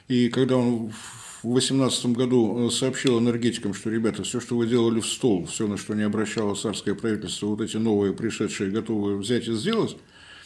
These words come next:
э, привело к тому, что ни один крупный энергетик, инженер-энергетик из России просто не уехал.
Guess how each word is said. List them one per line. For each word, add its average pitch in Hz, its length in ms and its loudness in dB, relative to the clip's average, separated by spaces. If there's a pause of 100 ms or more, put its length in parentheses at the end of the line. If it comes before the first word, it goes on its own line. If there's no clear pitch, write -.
(280)
э, 98 100 -8 (140)
привело 120 320 2
к 143 60 -10
тому, 139 220 -2
что 123 460 0
ни 123 200 4
один 123 360 4
крупный 104 480 0 (160)
энергетик, 120 600 0
инженер-энергетик 110 920 0
из 98 140 -6
России 113 260 0
просто - 320 -4
не 110 80 4
уехал. 92 440 -2